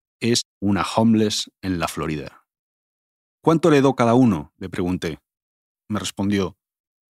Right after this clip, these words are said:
"No se lo puedo decir por respeto a la privacidad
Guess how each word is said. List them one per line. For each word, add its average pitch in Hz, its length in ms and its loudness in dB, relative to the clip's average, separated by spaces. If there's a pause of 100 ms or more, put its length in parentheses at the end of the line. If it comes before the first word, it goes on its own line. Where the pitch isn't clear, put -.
(140)
"No 113 80 -2
se 135 100 2
lo 113 120 2
puedo 123 240 2
decir 123 420 0
por - 120 -4
respeto 127 560 -2
a 110 60 -4
la 101 140 0
privacidad 104 600 0